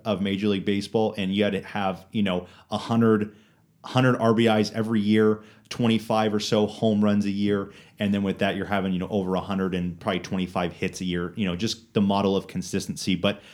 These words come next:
um, with the first class, of course, hits and home runs, um, you know, again,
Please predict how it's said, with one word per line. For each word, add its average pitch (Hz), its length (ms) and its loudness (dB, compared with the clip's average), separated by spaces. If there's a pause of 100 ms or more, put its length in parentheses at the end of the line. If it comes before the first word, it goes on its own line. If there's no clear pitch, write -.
(160)
um, 104 240 0
with 151 140 4
the 147 80 0
first 160 280 2
class, 107 300 2
of 101 100 -10
course, - 480 -2
hits - 480 -4
and 107 240 0
home 95 300 -2
runs, 92 320 0 (360)
um, 92 420 -2
you 135 100 0
know, 92 220 0 (180)
again, 101 300 -2